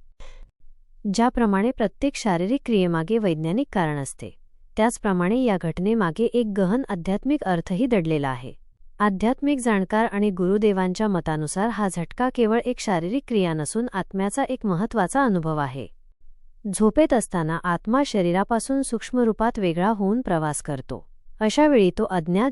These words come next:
जगातील नकारात्मक शक्तींचा सामना करत असतो. अचानक बसणारा झटका हा आत्मा पुन्हा शरीरात प्रवेश करण्याचा किंवा बाह्य जगातील वाईट शक्तींपासून स्वतःचे संरक्षण करण्याचा प्रयत्न मानला जातो. हा झटका म्हणजे आत्मा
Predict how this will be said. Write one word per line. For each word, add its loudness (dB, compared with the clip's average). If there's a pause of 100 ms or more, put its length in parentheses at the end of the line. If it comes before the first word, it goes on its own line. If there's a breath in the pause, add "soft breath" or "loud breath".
जगातील 2
नकारात्मक 0
शक्तींचा -2
सामना -2
करत -2
असतो. -10 (340)
अचानक 4
बसणारा 2
झटका -2
हा 0
आत्मा 0
पुन्हा 0
शरीरात 0
प्रवेश -2
करण्याचा -2 (140)
किंवा 0
बाह्य 2
जगातील 0
वाईट 0
शक्तींपासून -4
स्वतःचे -2
संरक्षण -2
करण्याचा -2
प्रयत्न -2
मानला 0
जातो. -8 (280)
हा 4
झटका -2
म्हणजे 2
आत्मा -4